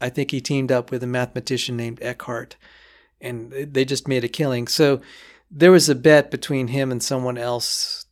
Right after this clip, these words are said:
to say, "Can we actually make good futures trader, or is it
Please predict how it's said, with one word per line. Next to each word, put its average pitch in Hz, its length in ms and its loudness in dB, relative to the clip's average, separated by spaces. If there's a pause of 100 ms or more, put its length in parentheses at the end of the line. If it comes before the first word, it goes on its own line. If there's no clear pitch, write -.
(200)
to 131 80 -6
say, 123 220 -2
"Can 135 160 -4
we 131 100 -2
actually 123 380 -4 (260)
make 127 460 -6 (260)
good 135 220 -6
futures 131 440 -6
trader, 123 460 -4
or 123 140 0
is 113 100 -4
it 117 220 -6